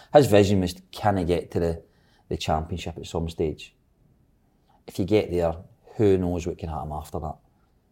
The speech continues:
But I, I do, I definitely think if you get to the championship and, and stay there,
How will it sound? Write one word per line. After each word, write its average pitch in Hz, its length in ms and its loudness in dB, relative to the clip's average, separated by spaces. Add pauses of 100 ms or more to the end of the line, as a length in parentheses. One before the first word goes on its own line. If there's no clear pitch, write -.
But 82 220 4
I, - 40 2
I 101 40 2
do, 104 180 4
I - 80 2
definitely 104 320 -2
think 90 280 -4
if 95 140 -12
you 90 60 -2
get 85 200 0
to - 80 -16
the 87 60 -4
championship 80 800 -2
and, 78 220 -8
and 82 140 -6
stay 92 260 4
there, 82 260 2